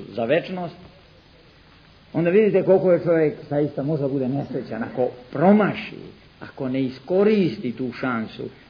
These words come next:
tu mogućnost, sve vapi u njemu, izjapi, zato je tako i tragičan. Jer otkud mu to osjećanje tragičnosti? Ako nije od toga što on sluti, što on predokuša, za kakvu je on punoću, za kakvu radost,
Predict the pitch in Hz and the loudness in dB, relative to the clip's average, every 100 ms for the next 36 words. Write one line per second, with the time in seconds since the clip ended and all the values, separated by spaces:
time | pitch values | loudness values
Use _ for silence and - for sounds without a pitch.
0 | - 165 147 123 156 - 175 - - - | -2 2 4 4 2 2 -4 -10 -16 -20
1 | - _ - 180 214 - 147 165 190 190 | -20 _ -2 2 2 2 0 4 4 4
2 | 190 165 170 170 156 123 127 147 175 175 | 2 2 0 -2 -4 -4 0 2 2 0
3 | 190 170 - - - - 156 165 233 208 | -2 -2 -6 -12 -20 -2 0 4 4 6
4 | 190 170 151 147 131 127 139 214 240 226 | 4 4 4 2 0 0 0 0 0 2
5 | 233 220 202 208 214 180 165 160 139 120 | 2 2 0 0 2 2 2 2 0 -6
6 | 113 - 110 - - - - _ - - | -10 -10 -12 -14 -20 -20 -20 _ -20 -20
7 | - - 170 170 170 160 208 202 175 - | -12 0 2 4 4 6 4 4 2 4
8 | 226 214 190 - - - 190 185 165 151 | 4 4 0 -4 -16 -2 0 2 -2 -6
9 | - 226 277 285 190 - 139 120 - - | -8 0 4 6 4 0 -2 -2 -6 -2
10 | 175 185 170 185 180 277 277 277 202 - | 0 2 2 4 6 6 6 4 4 2
11 | 160 - - - _ - - - - - | -8 -14 -20 -20 _ -20 -20 -20 -20 -20
12 | - 135 185 202 196 180 165 131 143 151 | -6 -4 0 2 4 4 2 -2 -2 -2
13 | 143 120 113 143 127 123 139 120 104 | -4 -6 -4 -4 -4 -2 -2 -2 -6